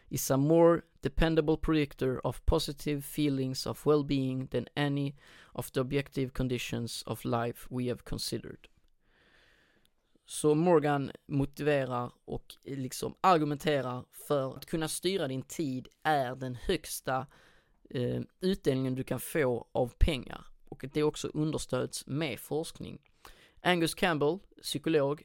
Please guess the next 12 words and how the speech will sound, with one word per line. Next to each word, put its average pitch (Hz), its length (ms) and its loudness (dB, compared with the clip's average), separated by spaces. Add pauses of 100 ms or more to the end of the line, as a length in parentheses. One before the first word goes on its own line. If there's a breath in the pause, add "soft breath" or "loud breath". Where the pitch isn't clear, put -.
skrev 139 580 -4
boken 135 580 -2
The 123 100 -8
Sense - 500 0
of - 160 -10
Well-being 131 680 0 (160)
in 135 260 -2 (140)
America. 123 680 -4 (1300 soft breath)
Där 143 420 4 (120)
slutsatsen 165 760 0
var, 135 260 0 (440)
eh, 123 560 -4